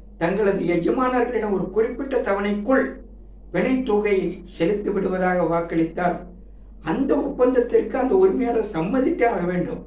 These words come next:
என்று கலிஃபா அவர்கள் கட்டளை பிறப்பிக்கிறாங்க. அதுபோல, சமூகத்தில் உயர்ந்த அந்தஸ்துடைய ஒருவர் போர்க்கைதியாக பிடிக்கப்பட்டால்,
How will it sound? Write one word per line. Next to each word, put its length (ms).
என்று 180
கலிஃபா 400
அவர்கள் 360
கட்டளை 360
பிறப்பிக்கிறாங்க. 680
அதுபோல, 340
சமூகத்தில் 540
உயர்ந்த 500
அந்தஸ்துடைய 720
ஒருவர் 360
போர்க்கைதியாக 880
பிடிக்கப்பட்டால், 760